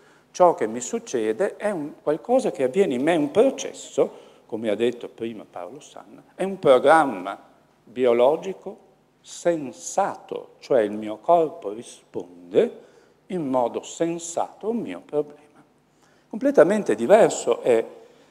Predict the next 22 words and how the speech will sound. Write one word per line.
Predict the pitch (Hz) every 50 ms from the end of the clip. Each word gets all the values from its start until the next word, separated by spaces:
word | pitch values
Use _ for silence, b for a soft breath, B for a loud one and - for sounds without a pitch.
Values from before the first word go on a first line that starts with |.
| b b b b b b b _ _ -
pensare | - 120 123 - - 165 160 151 123 113
che | - 139
la | 131 131
malattia | 135 147 170 208 240 240 - - - 101 95 107 156
sia | 196 - - - 120 110 131
invece | 208 175 131 90 87 - -
un'entità | 165 151 143 143 143 - 151 135 - - 90 - - -
reale. | 120 110 107 - - - - - -
Allora, | - 233 208 147 110
la | 120 147 160
persona | - 202 196 202 202 196 202 240
umana, | 285 254 151 104 104 113 147 185 220 226 - -
questa | - 107 - - - 117
è |
la | 98 90
visione | 92 101 95 - 131 127 104 87 95
olistica, | 143 165 117 87 92 - - _ _ - - - 151 156 156 - _ _ -
holos | 139 120 123 131 139 123 - -
vuol | - 117 110
dire | 110 123 131 123 113
tutto | - - 170 - _ -
intero, | 147 143 120 _ - - - - - - -